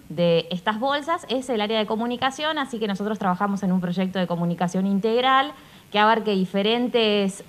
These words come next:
áreas, diferentes instituciones, diferentes zonas también de la ciudad y donde podamos realmente concientizar de por qué no hay que usar estas bolsas y por qué no hay que distribuirlas. Así que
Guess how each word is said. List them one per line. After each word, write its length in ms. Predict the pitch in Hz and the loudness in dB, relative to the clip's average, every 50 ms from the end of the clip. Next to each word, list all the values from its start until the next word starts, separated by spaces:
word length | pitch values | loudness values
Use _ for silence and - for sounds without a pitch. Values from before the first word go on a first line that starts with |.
| - | -8
áreas, 840 | - - 220 233 247 240 240 240 233 233 233 226 226 240 233 - - | 2 6 8 8 8 6 4 4 6 6 8 8 6 4 2 -2 -2
diferentes 600 | 180 185 185 - 180 175 208 208 202 208 202 196 190 | -2 0 2 2 0 2 2 0 2 0 0 2 2
instituciones, 1120 | 190 180 - 185 180 175 170 170 - 214 220 233 240 233 233 226 220 214 220 220 214 214 - - - - - - - | 0 2 2 0 0 0 0 -2 2 2 4 4 4 4 4 2 2 2 0 0 -2 -4 -12 -20 -20 -20 -20 -8 -2
diferentes 500 | 180 220 180 214 220 226 208 233 220 - | -2 0 2 2 0 2 2 0 0 2
zonas 260 | 233 233 233 233 220 - | 0 0 0 0 0 0
también 360 | 214 196 196 208 214 220 220 | 0 0 2 2 0 2 2
de 100 | 214 214 | 2 2
la 120 | 214 214 | 2 0
ciudad 500 | 214 - 247 226 226 233 233 240 254 269 | 0 0 2 4 6 8 8 8 6 4
y 100 | - 240 | 2 2
donde 280 | 233 226 226 226 226 214 | 2 2 4 2 2 2
podamos 600 | 220 220 214 214 220 226 233 240 240 247 254 247 | 2 4 6 8 8 8 8 8 6 2 2 2
realmente 520 | 208 202 202 208 202 208 214 214 233 220 | 2 2 2 2 2 0 0 0 -2 0
concientizar 960 | 214 208 214 220 220 - 233 214 202 190 208 202 - - 214 214 220 233 262 269 - - - - - - | 0 2 0 0 0 0 0 0 2 2 0 -2 2 6 8 8 8 6 4 -2 -8 -20 -20 -20 -16 0
de 160 | - 214 220 | 2 2 4
por 340 | - 220 220 226 233 220 226 | 4 4 4 4 4 2 0
qué 400 | - 262 254 254 262 269 294 285 | 2 4 6 6 6 4 2 0
no 640 | 254 226 220 226 233 226 226 233 240 262 285 277 - - - | 0 0 2 4 4 4 6 6 4 4 2 0 -4 -6 0
hay 200 | - 190 208 202 | 2 2 2 2
que 120 | 196 220 | 2 0
usar 460 | 226 208 220 240 226 226 233 233 254 - | -2 0 2 4 6 6 6 6 4 -2
estas 320 | 208 208 180 - 214 202 | -4 -4 0 0 0 2
bolsas 440 | 196 226 226 233 226 220 254 247 196 | 2 2 4 4 2 2 0 0 0
y 60 | 226 | 0
por 180 | 175 190 190 185 | 0 0 0 0
qué 100 | 202 214 | 0 0
no 80 | 214 | 0
hay 80 | 202 202 | 0 0
que 120 | 185 196 | 0 0
distribuirlas. 720 | 190 190 185 - 175 170 160 170 165 160 147 151 147 147 165 | 0 0 -2 -2 -4 -2 -2 -2 -2 -2 -2 -4 -4 -2 -2
Así 200 | 180 175 202 202 | 0 0 0 2
que 220 | 208 233 233 226 | 2 0 0 0